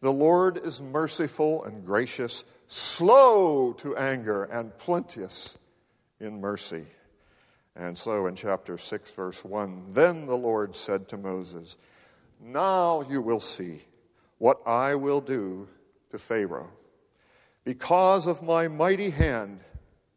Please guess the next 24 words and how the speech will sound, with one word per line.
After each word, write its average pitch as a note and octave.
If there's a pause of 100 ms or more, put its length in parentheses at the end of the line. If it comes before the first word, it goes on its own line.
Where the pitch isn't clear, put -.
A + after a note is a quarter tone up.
(120)
he A2+
will G#2
let F2+
them A2+
go. E2 (760)
Because F#3
of E3+
my E3+ (100)
mighty F#3
hand, B2 (460)
he E3+
will D3+
drive C3+
them A2
out A#2+
of A#2+
his A#2+
country.'" - (1300)
God F3
also A#2
said F#2+
to -
Moses, F#2 (1200)
"I D#3